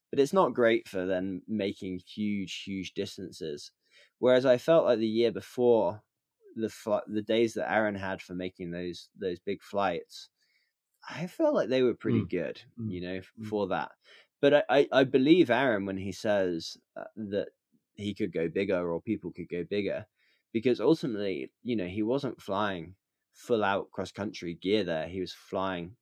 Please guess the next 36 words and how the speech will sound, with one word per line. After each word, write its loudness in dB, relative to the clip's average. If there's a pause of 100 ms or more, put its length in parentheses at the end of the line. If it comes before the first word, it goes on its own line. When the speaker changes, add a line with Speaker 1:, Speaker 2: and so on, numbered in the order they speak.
(140)
Speaker 1:
vol -2
biv -2 (300)
harness -8
and, -10 (160)
and, -12
uh, -12
and, -12 (240)
and -4
Speaker 2:
Mm. -10
Speaker 1:
wing. -4 (540)
And 0
I'm -2
sure 2
if -4
you -6
give 0
that -2
guy, 0
like, -4
that -4
day -2 (400)
now -2
with -4
a -4
bit -6
more -6
knowledge -4
on -6
the -4
place -4
and -6
with -4
his -6
mindset -6
to -4
it, 2